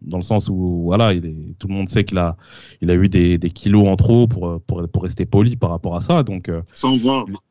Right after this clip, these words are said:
Speaker 2: Pour
Speaker 1: cent vingt
Speaker 2: quatre-vingt-huit.
Speaker 1: kilos, cent vingt
Speaker 2: Un poids
Speaker 1: kilos pour
Speaker 2: lourd.
Speaker 1: un mètre quatre-vingt-huit. Donc, euh,
Speaker 2: Un poids
Speaker 1: imaginez
Speaker 2: lourd.
Speaker 1: le, imaginez le, le, le, l'état du, du bonhomme. Donc, euh, c'était vraiment, euh, c'était vraiment pas facile. Mais bon, après, on va dire qu'il finit quand même, euh,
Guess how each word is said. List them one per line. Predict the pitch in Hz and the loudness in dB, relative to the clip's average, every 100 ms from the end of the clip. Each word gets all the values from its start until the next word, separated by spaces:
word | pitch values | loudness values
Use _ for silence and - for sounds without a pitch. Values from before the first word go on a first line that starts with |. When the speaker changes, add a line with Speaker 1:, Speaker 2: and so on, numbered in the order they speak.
| _ _ | _ _
Speaker 2:
Pour | _ 107 | _ -4
Speaker 1:
cent | 127 123 | 0 0
vingt | |
Speaker 2:
quatre-vingt-huit. | 113 123 113 | 2 -2 0
Speaker 1:
kilos, | 123 147 104 90 | 2 4 2 0
cent | 117 | -2
vingt | 113 | 0
Speaker 2:
Un | 120 | 0
poids | |
Speaker 1:
kilos | - 127 135 | 2 2 4
pour | 110 | 4
Speaker 2:
lourd. | |
Speaker 1:
un | 117 | 2
mètre | 123 | 0
quatre-vingt-huit. | 120 110 110 117 143 127 104 | 0 0 2 2 2 -2 -6
Donc, | 98 92 | -6 -6
euh, | 98 92 | -4 -2
Speaker 2:
Un | |
poids | 98 | -2
Speaker 1:
imaginez | 113 110 101 113 127 | 0 0 0 2 4
Speaker 2:
lourd. | 113 104 | 4 2
Speaker 1:
le, | 104 | -2
imaginez | 107 104 110 127 | -2 -2 2 2
le, | 107 92 | 2 0
le, | 90 87 85 _ _ _ _ _ | -2 -4 -6 _ _ _ _ _
le, | 95 95 | -2 2
l'état | 104 107 120 | 2 2 0
du, | 110 | 0
du | 104 98 | -2 -2
bonhomme. | 98 165 220 104 - - | 0 2 2 -2 -12 -20
Donc, | 87 98 98 | -16 -14 -10
euh, | 95 | -12
c'était | 104 98 | -10 -12
vraiment, | 92 107 131 113 | -8 -4 -2 -2
euh, | 95 92 87 | -4 -6 -10
c'était | - 101 | -8 -6
vraiment | 92 113 120 117 _ _ _ _ _ _ | -2 0 0 -2 _ _ _ _ _ _
pas | - 131 131 127 | 0 2 2 2
facile. | - 117 160 190 | -2 -4 -4 0
Mais | 131 | 0
bon, | 120 110 | 2 0
après, | 107 147 | -2 -2
on | |
va | 123 | -2
dire | 117 | -2
qu'il | 123 110 | -6 -8
finit | - 127 | -2 -2
quand | 131 | 2
même, | 123 117 | 2 2
euh, | 107 | 0